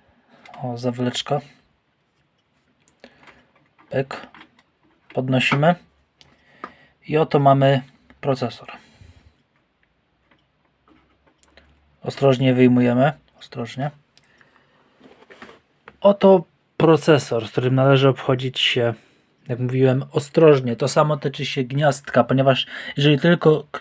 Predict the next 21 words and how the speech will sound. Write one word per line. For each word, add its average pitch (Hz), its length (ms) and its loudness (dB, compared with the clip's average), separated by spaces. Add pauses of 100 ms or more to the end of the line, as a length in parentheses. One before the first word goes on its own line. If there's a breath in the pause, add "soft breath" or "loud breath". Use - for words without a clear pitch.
któryś 196 520 4
z - 180 -10
pinów 147 720 -2
naruszysz, 131 760 0 (680 loud breath)
to - 140 -2
komputer 180 400 2
może 160 200 -2
się 151 100 -4
nie 135 100 -2
włączyć. 110 460 -8 (1600 soft breath)
Albo 151 400 6
jak 165 200 4
było 156 260 0
w - 20 -4
moim 156 180 -2
przypadku, 165 580 2 (480 soft breath)
nie 151 220 0
działał 160 480 8
jeden 156 300 -4
slot 151 300 -2
ram. 120 340 2